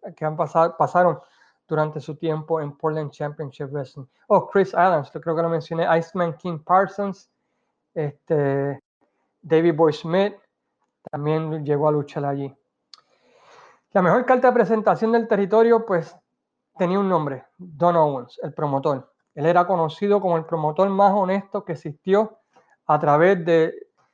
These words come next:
este loco mundo de la lucha libre. Si él decía, "Te voy a pagar tanto", aunque él no cobrara, te pagaba esa cantidad. Trataba a los luchadores con respeto y se aseguraba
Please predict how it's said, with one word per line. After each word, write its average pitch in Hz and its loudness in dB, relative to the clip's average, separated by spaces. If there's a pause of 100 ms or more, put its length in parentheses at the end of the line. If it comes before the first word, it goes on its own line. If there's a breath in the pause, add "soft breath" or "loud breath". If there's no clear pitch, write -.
(260)
este 185 0
loco 190 4
mundo 190 2
de 165 6
la 156 6
lucha 165 2
libre. 151 -2
Si - -10
él 160 -2
decía, 190 2
"Te 190 4
voy 165 6
a 190 4
pagar 185 2
tanto", 226 2
aunque 160 -2
él 208 0
no 226 0
cobrara, 208 2 (280)
te 151 -2
pagaba 156 0
esa 151 -10
cantidad. 143 -8 (560)
Trataba 160 4
a 196 6
los 196 2
luchadores 185 -4
con 180 -10
respeto 208 -6
y 208 -8
se - -16
aseguraba 185 0